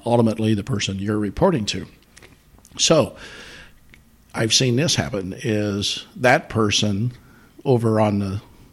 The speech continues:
on the sidelines or around the, around the back of the person that's in, uh, is the champion on it, starts asking other people, you know, their opinions and, and what they would think and whatever. And,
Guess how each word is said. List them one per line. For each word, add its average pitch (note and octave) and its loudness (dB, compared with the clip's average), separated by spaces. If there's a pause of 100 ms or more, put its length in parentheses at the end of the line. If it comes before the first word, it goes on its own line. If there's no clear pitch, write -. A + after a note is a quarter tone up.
on G#2+ -8
the A2+ -8
sidelines B2 4
or G2+ 4
around A#2 4
the, G2+ -2 (240)
around A#2+ 2
the G2+ 0
back G#2 -4
of G#2 -2
the G2 -6
person G#2+ -4
that's - -4 (140)
in, G2 -6
uh, A2 -10
is G#2+ -8
the G2 -8
champion G#2 0
on G2 -4
it, - -4 (400)
starts C3 2
asking A2+ 4
other A#2 2
people, G#2 -4 (500)
you A2 0
know, G#2+ 2
their A#2 6
opinions A2 6
and, F#2 -2 (320)
and G2+ -2
what G#2+ 2
they A2+ 2
would G#2+ -2
think G#2+ 0
and F#2 -6
whatever. G2 0
And, G#2+ 0